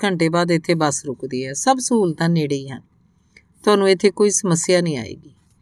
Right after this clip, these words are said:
ਰਾਣੀ ਜਿਵੇਂ-ਜਿਵੇਂ ਬਜ਼ੁਰਗ ਨੂੰ ਸਾਰੀਆਂ ਸਹੂਲਤਾਂ ਦੇ ਬਾਰੇ ਦੱਸਦੀ ਗਈ, ਤਿਵੇਂ-ਤਿਵੇਂ ਬਜ਼ੁਰਗ ਦੇ ਮੂੰਹ 'ਤੇ ਖੇੜਾ ਆਉਂਦਾ ਗਿਆ। ਉਹ ਆਪਣੀ ਛਤਰੀ ਚੁੱਕ ਕੇ ਕੱਲ੍ਹ ਨੂੰ ਆਉਣ ਦਾ ਵਾਅਦਾ ਕਰਕੇ ਅਜੇ ਜਾਣ ਹੀ ਲੱਗਾ ਸੀ ਕਿ ਰਾਣੀ ਨੇ ਉਹਨੂੰ ਨਾਲ ਹੀ ਪੁੱਛ ਲਿਆ,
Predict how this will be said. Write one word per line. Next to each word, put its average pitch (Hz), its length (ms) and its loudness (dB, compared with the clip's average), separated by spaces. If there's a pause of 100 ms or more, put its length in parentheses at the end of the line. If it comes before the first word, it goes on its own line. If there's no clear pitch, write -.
(420)
ਰਾਣੀ 190 280 4
ਜਿਵੇਂ-ਜਿਵੇਂ 190 540 0
ਬਜ਼ੁਰਗ 160 420 0
ਨੂੰ 160 180 0
ਸਾਰੀਆਂ 170 440 0
ਸਹੂਲਤਾਂ 160 520 -2
ਦੇ 151 100 2
ਬਾਰੇ 147 260 0
ਦੱਸਦੀ 151 420 -2
ਗਈ, 127 200 -4 (420)
ਤਿਵੇਂ-ਤਿਵੇਂ 185 540 2
ਬਜ਼ੁਰਗ 156 400 2
ਦੇ 160 180 0
ਮੂੰਹ 156 180 -2
'ਤੇ 165 220 -2
ਖੇੜਾ 156 300 2
ਆਉਂਦਾ 117 360 -4
ਗਿਆ। - 220 -20 (460)
ਉਹ 190 40 4
ਆਪਣੀ 180 320 2
ਛਤਰੀ 180 360 2
ਚੁੱਕ 165 220 -4
ਕੇ 165 140 2
ਕੱਲ੍ਹ 185 260 2
ਨੂੰ 185 120 -2
ਆਉਣ 151 240 0
ਦਾ 151 120 -2
ਵਾਅਦਾ 156 300 -2
ਕਰਕੇ 160 360 -2
ਅਜੇ 160 140 -2
ਜਾਣ 147 300 -2
ਹੀ 175 80 0
ਲੱਗਾ 143 320 -4
ਸੀ 120 280 -6 (380)
ਕਿ 185 120 6
ਰਾਣੀ 156 300 4
ਨੇ 156 140 -2
ਉਹਨੂੰ 165 240 0
ਨਾਲ 147 220 2
ਹੀ 143 80 -2
ਪੁੱਛ 143 300 -8
ਲਿਆ, 135 180 -10